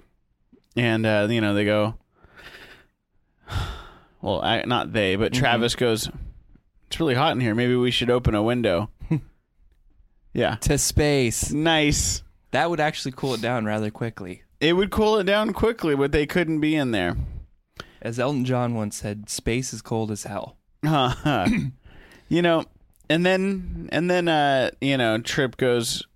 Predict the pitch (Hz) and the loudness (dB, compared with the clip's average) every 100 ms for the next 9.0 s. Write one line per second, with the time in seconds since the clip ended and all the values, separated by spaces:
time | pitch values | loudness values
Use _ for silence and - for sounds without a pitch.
0 | _ - 123 120 123 131 131 127 123 113 | _ -2 2 2 2 0 0 0 0 0
1 | 113 131 156 147 127 120 135 120 92 123 | -2 0 0 2 0 0 0 0 0 -4
2 | _ - 113 107 104 104 104 101 - 104 | _ -16 -10 -10 -8 -8 -8 -8 -12 -10
3 | 104 107 _ - 143 147 143 - 143 185 | -12 -14 _ -6 0 2 0 -2 -2 0
4 | 208 180 - - - 175 165 - 127 98 | 0 -2 -4 -6 -4 -4 -4 -2 -2 -2
5 | - 101 120 95 - 87 87 78 - 110 | -4 -4 -6 -6 -4 -4 -4 -4 -4 -4
6 | 95 - - - - - - _ _ - | -6 -8 -10 -14 -18 -20 -20 _ _ -4
7 | 143 175 - - - - _ - - - | -2 0 0 0 -2 -8 _ -8 -4 0
8 | 156 156 - - 117 101 - 82 - - | 0 0 0 -2 -2 -2 -2 -4 -8 -14